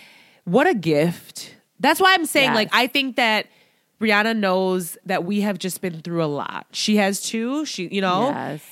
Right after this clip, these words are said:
Speaker 1: and I think that she, that's why she decided to
Speaker 2: I,
Speaker 1: do the Super Bowl.
Speaker 2: I
Speaker 1: You
Speaker 2: feel,
Speaker 1: know?
Speaker 2: honestly, you know where I'm at? I am such a stan for her that, like, I'm not even really thinking about what she's gonna do because I, I honestly believe I can't even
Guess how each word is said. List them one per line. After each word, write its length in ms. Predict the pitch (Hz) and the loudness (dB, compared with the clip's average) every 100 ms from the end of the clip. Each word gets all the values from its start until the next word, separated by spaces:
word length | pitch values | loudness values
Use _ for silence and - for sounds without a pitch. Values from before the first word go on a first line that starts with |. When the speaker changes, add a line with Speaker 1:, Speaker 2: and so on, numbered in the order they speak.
| - | -2
Speaker 1:
and 120 | 220 | 0
I 100 | 214 | 2
think 240 | 214 226 196 | 2 0 -2
that 100 | 190 | -2
she, 520 | - 214 202 196 185 | -2 0 0 0 -2
that's 240 | - 240 - | -2 -2 0
why 120 | 294 | -2
she 160 | 262 269 | -2 -4
decided 280 | 277 269 | -4 0
to 40 | 294 | 0
Speaker 2:
I, 40 | 269 | 0
Speaker 1:
do 60 | |
the 60 | - | -2
Super 200 | 277 233 | -6 -4
Bowl. 400 | 175 123 131 - - | -4 -4 -6 -10 -4
Speaker 2:
I 120 | 208 | 0
Speaker 1:
You 60 | 247 | 0
Speaker 2:
feel, 120 | 220 | 2
Speaker 1:
know? 300 | 208 202 214 | 2 2 2
Speaker 2:
honestly, 480 | 220 247 294 - 311 | 2 2 -2 -4 -4
you 220 | 294 233 | -2 0
know 120 | 254 | 0
where 160 | 277 294 | 0 0
I'm 180 | 277 220 | 0 -2
at? 380 | 160 156 175 - | -2 -2 -2 -2
I 120 | 175 | -2
am 200 | 214 247 | 0 0
such 340 | 254 - 170 - | -2 -4 -6 -4
a 80 | 214 | -8
stan 500 | - 185 156 151 165 | -6 -8 -6 -6 -6
for 160 | 196 | -6
her 440 | 190 214 220 233 233 | -4 -2 0 -2 -2
that, 260 | 190 - | -4 -4
like, 420 | 165 160 147 - _ _ _ _ _ _ _ | -4 -2 -4 -6 _ _ _ _ _ _ _
I'm 180 | 208 269 | 2 2
not 180 | 349 415 | 0 -2
even 280 | 381 330 294 | -2 0 0
really 240 | 208 185 | 0 -2
thinking 340 | 175 170 170 160 | -4 -6 -6 -6
about 240 | 143 139 | -4 -6
what 120 | - 170 | -6 -8
she's 180 | 180 | -8
gonna 200 | 175 151 147 | -8 -6 -6
do 380 | 143 131 156 - | -6 -6 -8 -6
because 340 | 185 208 190 - | -4 -2 -4 -2
I, 460 | 180 202 220 262 - _ _ _ _ _ - | -2 0 -2 -6 -12 _ _ _ _ _ -2
I 220 | 208 269 | 2 2
honestly 460 | 214 202 208 - 240 | 0 -2 -4 -6 -4
believe 460 | 208 170 156 180 - | -4 -2 -2 -4 -2
I 180 | 165 | -2
can't 240 | 214 220 226 | -2 -2 -4
even 240 | 214 175 | -2 -4